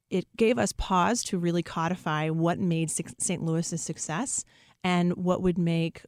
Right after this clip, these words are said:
any new market a success. It really came down to a growing economy, of course, a burgeoning entrepreneurship ecosystem, including venture capital support, university support,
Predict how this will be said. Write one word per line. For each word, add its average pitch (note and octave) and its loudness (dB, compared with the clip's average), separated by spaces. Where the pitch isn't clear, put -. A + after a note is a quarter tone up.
any F#3 4
new F#3 6
market D3+ -2
a D#3+ -2
success. - -4
It G#3 6
really G#3+ 4
came A3 2
down F3 2
to F3+ 2
a F#3 2
growing F3+ 2
economy, E3 2
of F3 -4
course, D#3+ -2
a G#3+ 2
burgeoning G3+ 4
entrepreneurship F3 0
ecosystem, E3+ 0
including F3 4
venture F3 -2
capital D#3+ -2
support, D#3+ 0
university E3+ -2
support, D#3+ 0